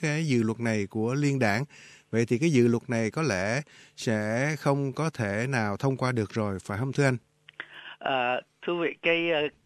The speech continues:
Speaker 2: vấn đề mà tranh luận và đưa ra một cái dự luật ở Hạ viện để được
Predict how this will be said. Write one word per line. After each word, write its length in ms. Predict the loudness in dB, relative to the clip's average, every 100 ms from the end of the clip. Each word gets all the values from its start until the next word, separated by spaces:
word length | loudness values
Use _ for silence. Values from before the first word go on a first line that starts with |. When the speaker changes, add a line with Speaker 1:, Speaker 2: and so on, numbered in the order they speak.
| _ -6
Speaker 2:
vấn 240 | -4 -2
đề 320 | 0 0 -2
mà 320 | -4 -8 -8
tranh 220 | -4 -2 -2
luận 500 | -4 -6 -8 -8 -4
và 160 | -4
đưa 180 | -4 -4
ra 140 | -4
một 100 | -4 -6
cái 140 | -6
dự 140 | -6 -8
luật 220 | -10 -10 -12
ở 320 | -8 -6 -6 -6
Hạ 180 | -6
viện 300 | -4 -4 -4 -8 -12 -12 -12
để 340 | -8 -4 -4 -4
được 280 | -4 -6